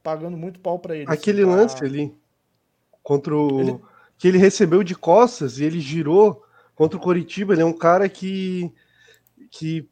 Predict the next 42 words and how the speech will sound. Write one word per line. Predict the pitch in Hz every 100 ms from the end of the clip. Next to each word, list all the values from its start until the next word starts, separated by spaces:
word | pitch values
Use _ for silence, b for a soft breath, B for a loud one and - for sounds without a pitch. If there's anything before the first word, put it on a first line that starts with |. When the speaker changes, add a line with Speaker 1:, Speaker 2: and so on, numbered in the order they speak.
| _
Speaker 2:
porra, | 214 185 139 143 147
situações | - 175 196 190 - 202
assim, | - 208
que | - 156
de | 160
espaço | - 175 208 156
Speaker 1:
Difíceis. | 175 - 269 285 165
Speaker 2:
curto, | 123
que | 196
ele | 208
tá, | 226 233 214
que | - - 202
ele | 185
tá | 226
apertado, | 233 277 220 - 214 254 202
tu | 226
pensa, | 254 240 - 151 - b _ _
se | -
tu, | 175 190 175
se | -
tu | -
se | 190 190
bota | 208 240 262
na | 226
situação, | 233 233 226 226
tu |
pensa, | - 262 226
pô, | - 247
meu | 180 190
Deus, | 202 190
ele | 190
se | -
tivesse | - 196 208
campo | - 220
ia | 220
dar | 208 202
um | 190
bago, | 151 202 214 175
ia | 196
chutar | - - 208
pra | 208 196
longe. | 190 226 220